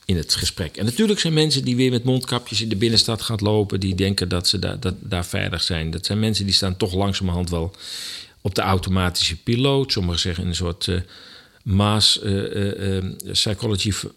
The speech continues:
formation. Of, eh, eh, eh, even kijken, ik ben even de, de, de term kwijt, eh, die, eh, die daarvoor wordt, eh, eh, gebruikt. Ehm,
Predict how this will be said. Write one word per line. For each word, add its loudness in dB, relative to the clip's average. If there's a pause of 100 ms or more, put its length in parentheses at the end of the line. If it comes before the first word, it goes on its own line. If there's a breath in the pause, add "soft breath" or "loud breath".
formation. 0
Of, -2
eh, 0
eh, -2
eh, -4
even -6
kijken, -6
ik -4
ben 0
even -2
de, -4
de, -2
de -4
term 0
kwijt, 0
eh, 2 (720 loud breath)
die, 4
eh, 2
die 0
daarvoor 2
wordt, -2
eh, 0
eh, -2 (720)
gebruikt. -4 (840 loud breath)
Ehm, 4